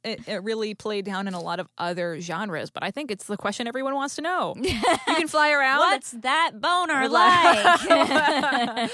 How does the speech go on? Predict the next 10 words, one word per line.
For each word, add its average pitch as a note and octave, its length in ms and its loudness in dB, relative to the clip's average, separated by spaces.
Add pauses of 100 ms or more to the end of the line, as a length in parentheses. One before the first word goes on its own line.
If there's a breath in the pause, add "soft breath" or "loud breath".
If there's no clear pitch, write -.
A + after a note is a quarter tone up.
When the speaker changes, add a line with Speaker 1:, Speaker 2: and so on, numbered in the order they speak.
Speaker 2:
<laughs> G#3 140 -2
Speaker 1:
are G#3+ 80 0
you G3+ 120 -4
flying? C#4+ 920 -2 (140)
Are A3 60 -4
you, A3 240 0
are - 80 -2
you, G3 260 -4
like, F3+ 300 -6
you're, A#2+ 120 -14